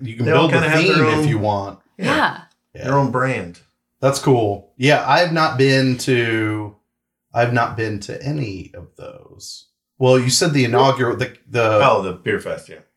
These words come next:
Speaker 1: Yeah. The pet, the, the K C or the cat one
Speaker 3: Yeah.
Speaker 1: is the inaugural. That's not been done before.
Speaker 3: No. Yeah,
Speaker 1: Okay.
Speaker 3: it's the first one.
Speaker 1: Okay. Yeah. And the Big Rip one I remember seeing and thinking, "Okay, that's a cool event,"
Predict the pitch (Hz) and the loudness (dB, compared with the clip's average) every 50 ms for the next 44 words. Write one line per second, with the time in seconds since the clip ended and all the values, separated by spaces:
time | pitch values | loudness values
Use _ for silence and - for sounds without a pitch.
0 | - - - 98 92 82 69 - _ _ _ _ _ _ _ _ _ _ _ _ | -20 -16 -14 -14 -12 -14 -16 -18 _ _ _ _ _ _ _ _ _ _ _ _
1 | _ _ _ _ _ _ _ _ _ - 123 107 - 151 175 160 - - - - | _ _ _ _ _ _ _ _ _ -8 -8 -4 2 2 2 2 2 -4 -14 -6
2 | - 120 120 120 120 120 - 110 104 - 156 139 135 - - 147 135 135 131 127 | -2 -2 0 0 -2 -4 -8 -10 -4 0 0 0 0 0 0 2 2 2 2 2
3 | 120 120 117 110 101 110 101 98 95 92 - - _ _ _ _ _ _ _ _ | 0 -2 -2 0 0 0 0 -2 -2 -6 -12 -18 _ _ _ _ _ _ _ _
4 | _ - - 190 175 147 - 131 101 101 90 90 85 - - 185 165 113 110 110 | _ -2 0 0 0 0 -4 -6 -8 -10 -10 -12 -14 -10 -2 0 0 2 2 -2
5 | - - - 131 123 127 127 123 123 127 123 123 123 104 95 95 92 82 71 73 | -4 -8 -10 -2 0 2 2 4 4 4 4 2 0 -2 -4 -8 -10 -10 -12 -14
6 | - - _ _ _ _ _ _ _ _ _ _ 127 117 101 - 135 113 107 - | -18 -20 _ _ _ _ _ _ _ _ _ _ -6 -4 -2 -2 -2 -2 -2 -4
7 | 110 98 95 90 90 87 71 87 85 - - 180 190 202 196 185 165 139 139 151 | -6 -8 -8 -8 -10 -10 -12 -14 -18 -10 -2 0 2 4 4 4 2 0 -2 -6
8 | 170 - - 185 175 151 151 165 170 - - - 185 - - 165 160 165 - - | -8 -4 0 2 2 4 2 2 -2 -2 -2 -2 -2 -2 -2 -4 -4 -4 -6 -6
9 | 143 131 139 165 - _ _ _ - 113 - - 87 82 85 - _ - - 190 | -6 -6 -8 -10 -16 _ _ _ -10 -8 -8 -8 -12 -12 -14 -16 _ -18 -18 -18
10 | - _ _ _ _ _ _ - - - - - _ _ _ _ _ _ - 135 | -20 _ _ _ _ _ _ -18 -16 -16 -18 -20 _ _ _ _ _ _ -2 2
11 | 135 139 127 151 170 156 135 135 139 139 139 - 127 110 110 104 104 110 117 113 | 2 2 4 2 2 2 2 2 2 2 0 -4 -4 -2 -2 -2 0 -2 -2 -2
12 | 123 123 110 113 110 - - - 139 131 127 123 117 107 104 104 101 101 120 113 | -2 -2 -2 -2 -2 -2 0 0 2 2 0 0 -2 -4 -4 -6 -4 -4 -4 -4
13 | 110 107 110 113 120 120 - - 117 107 101 113 120 - - 107 - - 135 123 | -4 -4 -4 -2 -2 -2 0 0 0 0 0 0 -2 -2 -4 -6 -2 0 0 0
14 | 117 110 98 113 110 107 98 95 95 90 | 0 0 -2 -2 -2 -4 -4 -4 -6 -10